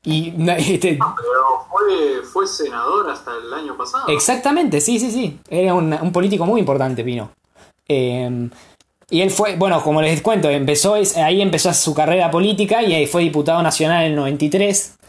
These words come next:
Speaker 1: este, por el lado del peronismo, eh, del Chacho Álvarez, que era el, el que le hacía, digamos, la, con Cafiero,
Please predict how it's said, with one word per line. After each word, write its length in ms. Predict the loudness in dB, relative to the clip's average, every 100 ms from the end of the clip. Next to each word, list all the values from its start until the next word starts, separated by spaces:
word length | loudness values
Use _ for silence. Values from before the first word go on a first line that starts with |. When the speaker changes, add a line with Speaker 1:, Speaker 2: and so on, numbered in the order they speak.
| _ -4
Speaker 1:
este, 320 | -4 0 -2
por 180 | 0 0
el 180 | 0 2
lado 180 | 2 2
del 120 | 2
peronismo, 540 | 0 0 0 0 -2
eh, 320 | -2 -4 -4 -4
del 220 | -4 -2
Chacho 320 | -2 0 0
Álvarez, 560 | 2 2 2 2 0 -4
que 160 | -4
era 460 | -2 -2 -4 -6 -10 _ _ _ _ -6 -6
el, 180 | -6 -6
el 200 | -6 -4
que 100 | -6
le 100 | -4
hacía, 340 | -2 0 2
digamos, 400 | 2 0 -2 -4
la, 440 | -4 -4 -4 -8 -6
con 140 | -6
Cafiero, 640 | -4 -4 -2 0 2 0